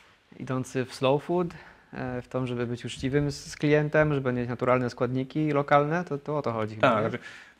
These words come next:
Speaker 2: kurczę, wszystkie programy kulinarne, odkąd pamiętam, y, y, jak są wypowiedzi jakichś specjalistów od jedzenia, to zawsze mówią, że szukaj tego, co jest dookoła ciebie, wykorzystuj produkty te, które są u-,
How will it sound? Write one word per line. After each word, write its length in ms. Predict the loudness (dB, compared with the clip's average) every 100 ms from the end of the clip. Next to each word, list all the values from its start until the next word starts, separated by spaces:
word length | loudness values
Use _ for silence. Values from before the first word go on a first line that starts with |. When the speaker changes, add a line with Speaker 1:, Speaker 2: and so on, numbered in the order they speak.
| _ _ _ _ -20 -10 2
Speaker 2:
kurczę, 440 | 2 4 -2 -2
wszystkie 440 | -6 -2 -2 0 2
programy 440 | 4 6 6 6
kulinarne, 480 | 4 0 2 2 2
odkąd 400 | -2 -4 -4 -2
pamiętam, 680 | 0 2 2 2 0 0 -4 -6 -4 -4 -8 -16 -20 -20 _ 0
y, 60 | 2
y, 140 | 4
jak 220 | 4 2
są 500 | -6 -12 -12 -2 0
wypowiedzi 800 | 0 -2 2 2 2 -2 -2 -2
jakichś 340 | -4 -4 -6 -6
specjalistów 760 | -6 -6 -2 -2 -2 -6 -6
od 100 | -4
jedzenia, 480 | -2 -2 -2 -2 -4
to 140 | -6 -6
zawsze 280 | -6 -6
mówią, 280 | -4 -4 -4
że 180 | -4 -6 -8 -20 -20 -20 _
szukaj 480 | -8 -4 0 0 2
tego, 260 | 0 0
co 140 | 0 0
jest 380 | 0 -2 -6 -2
dookoła 420 | 0 0 -2 -2
ciebie, 540 | -2 -2 -4 -6 -8 -8
wykorzystuj 580 | -8 -4 -4 -2 -2
produkty 580 | 0 2 0 -2 -2 0
te, 220 | 2 0 0
które 320 | 0 0 0
są 260 | -2 -4
u-, 400 | -2 -4 -4 -6